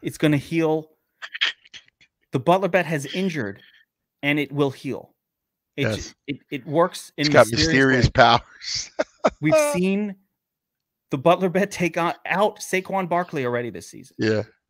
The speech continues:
Speaker 1: It took out Sterling Shepard. It took out Calvin Ridley, sent him to the loony bin.
Speaker 2: That's right. That's
Speaker 1: He's
Speaker 2: right.
Speaker 1: done.
Speaker 2: Done.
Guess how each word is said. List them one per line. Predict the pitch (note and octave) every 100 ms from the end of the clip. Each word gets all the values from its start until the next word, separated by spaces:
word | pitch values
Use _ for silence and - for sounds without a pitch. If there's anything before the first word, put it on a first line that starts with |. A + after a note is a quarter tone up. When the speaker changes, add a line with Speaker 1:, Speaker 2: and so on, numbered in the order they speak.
| - -
Speaker 1:
It | D#3+
took | - G3+
out | F#3+ F#3
Sterling | - F#3+ G3 F#3
Shepard. | - G3 F3+ - _ _ _ _ _ _ _ _ _ _ _ _ -
It | D3+
took | - A#3 G#3
out | G3 F#3+
Calvin | G3 G3 F#3+
Ridley, | F3 G3 D#3 C#3 _
sent | - - G#3 A3+
him | A#3+ A#3+ A#3 _ _ _ -
to | - F#3+ G3 G3 - _ _ _ -
the | D#3
loony | D#3 D3+
bin. | A2+ F2+ _ _ _ _ _ _ _ _ _
Speaker 2:
That's | - -
right. | A#2 A2 - _ _ _ _ _ _ _ _
That's | B2+ C3
Speaker 1:
He's |
Speaker 2:
right. | A#2+ A#2+
Speaker 1:
done. | A#2+ G2 - _ _ _ _ -
Speaker 2:
Done. | G#2+ G2+